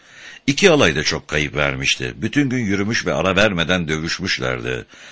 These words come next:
Ama subaylar da askerler de savaş şevki içinde taarruzu sürdürüyor, vatanı karış karış geri alıyorlardı. Birçok yer atsızdı. Şimdi her yer bir ad kazanıyor, haritalara bu adlar işleniyor.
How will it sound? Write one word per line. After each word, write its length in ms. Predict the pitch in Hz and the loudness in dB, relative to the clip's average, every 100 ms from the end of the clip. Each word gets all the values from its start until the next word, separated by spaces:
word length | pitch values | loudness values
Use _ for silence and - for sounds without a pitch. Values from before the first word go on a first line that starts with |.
| - - | -8 -2
Ama 200 | 147 170 | 2 2
subaylar 580 | 127 123 110 87 113 | 2 2 2 2 2
da 100 | 87 | 0
askerler 540 | 80 - 92 80 95 95 | 0 0 2 2 2 0
de 100 | 80 | -2
savaş 380 | - 85 117 113 | 0 0 2 2
şevki 420 | - 90 - 107 | 0 -2 -2 -4
içinde 280 | - 92 90 | -2 -2 -2
taarruzu 500 | 82 85 78 82 101 | 0 0 0 -4 -4
sürdürüyor, 640 | - 92 82 92 101 85 | -2 -2 -2 0 0 0
vatanı 340 | 98 123 127 | -2 -2 -4
karış 280 | 113 107 147 | -2 0 0
karış 280 | - 117 - | 0 -2 0
geri 260 | 82 82 98 | 0 2 0
alıyorlardı. 880 | 82 76 65 62 64 62 60 57 _ - - - - - | 0 -2 -2 -4 -4 -4 -8 -8 _ -20 -20 -20 -20 -8
Birçok 440 | - 92 - 85 80 | -2 0 0 0 0
yer 160 | 85 | 0
atsızdı. 760 | 76 82 - 117 113 64 64 - - - - | 0 -2 -2 -4 -4 -6 -8 -10 -20 -18 -2
Şimdi 280 | - 165 127 | 0 2 2
her 160 | 151 | 2
yer 280 | 165 143 113 | 2 2 2
bir 260 | 107 80 92 | 0 2 0
ad 120 | - | 0
kazanıyor, 520 | 78 67 65 69 82 | -4 -4 -4 -2 -2
haritalara 560 | 82 117 113 110 117 104 | 0 0 0 2 2 2
bu 160 | 104 | 2
adlar 260 | 87 73 80 | 2 0 -2
işleniyor. 540 | 76 76 69 67 78 | 0 -2 -2 -2 -4